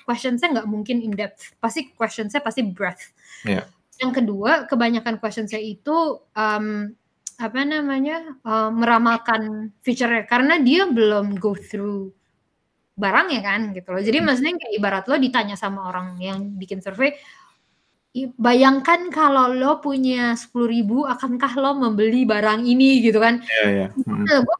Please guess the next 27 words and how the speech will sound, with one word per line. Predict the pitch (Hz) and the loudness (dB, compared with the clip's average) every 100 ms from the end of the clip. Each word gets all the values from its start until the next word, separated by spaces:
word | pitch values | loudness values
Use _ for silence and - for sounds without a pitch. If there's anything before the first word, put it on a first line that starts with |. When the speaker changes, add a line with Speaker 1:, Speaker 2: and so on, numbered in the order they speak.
| _ | _
Speaker 1:
pertanyaan | 240 233 233 | 0 2 2
itu | 220 240 | 0 -2
sendiri | 233 220 220 269 | 0 0 -2 -2
tuh | 381 | -2
sudah, | 294 208 202 - - | -2 -2 -4 -8 -10
udah | 220 208 196 | -2 0 0
nggak | 190 | 2
valid | 220 277 269 269 | 4 4 4 0
gitu | 214 196 | -4 -4
loh, | 185 | -4
karena | 185 202 285 | -4 0 2
lo | 359 | 2
Speaker 2:
Hmm. | |
Speaker 1:
nggak | 427 208 | 2 -2
ngeliat | 208 - | -4 -8
barangnya | - 185 196 190 180 | -8 -6 -4 -4 -6
apa, | 180 262 269 | 2 4 6
lo | 311 349 | 4 2
nggak | 269 196 | -2 -4
ngeliat, | 202 202 190 180 180 _ _ _ | -4 -2 -2 -2 -6 _ _ _
lo | 233 | -2
nggak | 311 226 214 214 | 0 0 -2 0
ngerasain | 214 208 214 214 214 | 2 2 2 0 0
make | 220 - 233 - | -2 -4 -10 -10
barangnya | 214 190 196 240 | -8 -6 -6 -6
kayak | 240 190 | -6 -6
gimana | 190 196 | -6 -4